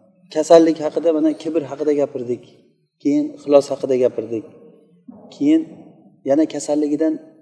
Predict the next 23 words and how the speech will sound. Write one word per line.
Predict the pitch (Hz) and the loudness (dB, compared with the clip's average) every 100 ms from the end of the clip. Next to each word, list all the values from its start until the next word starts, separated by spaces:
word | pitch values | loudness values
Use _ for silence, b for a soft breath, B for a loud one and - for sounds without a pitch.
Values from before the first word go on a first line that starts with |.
| _ - | _ -8
tama | 147 156 139 | -4 -2 -4
haqida | 131 123 120 | -8 -8 -6
gapirdik. | 120 113 113 123 131 _ _ _ _ | -4 -6 -8 -10 -10 _ _ _ _
Bu | - | -8
qalb | - 139 135 | 0 0 2
kasalliklaridan | 127 127 127 - 123 120 120 | -2 -2 -4 -6 -6 -6 -8
bir, | 117 120 113 | -10 -10 -10
katta | 127 - 123 | -10 -6 -6
bir | 117 | -6
kasallik. | 113 117 113 127 156 - _ _ _ _ _ _ _ _ - | -12 -10 -6 -6 -8 -14 _ _ _ _ _ _ _ _ -8
Bugungisi | 131 143 143 143 - 185 - - - _ _ _ 147 | -4 -2 -2 -4 -4 -6 -6 -16 -20 _ _ _ -10
endi | 131 139 | -6 -4
bu | 151 143 - _ _ _ 160 | -4 -4 -8 _ _ _ -8
ijobiy | 156 160 156 170 | 2 2 4 -2
sifatlaridan | - 147 - 127 123 147 190 202 - | -2 -6 -2 -2 0 -2 -2 -6 -18
tavakkul | - 147 143 - 131 | -4 -4 -2 -2 -2
sifati. | - - 101 - 165 - _ - | -2 -4 -4 -4 -8 -12 _ -10
Bu | 147 160 | -2 0
narsa, | 160 175 156 - - | 0 -2 -6 -16 -12
yana | 143 147 156 - - - 139 | -4 0 -2 -4 -18 -18 -16
takror | - 139 151 | -12 -4 -2
aytamiz, | 139 143 170 170 170 170 | -2 0 -2 -2 -6 -2
iymonni | 160 156 147 147 151 160 | 0 2 0 -2 -2 0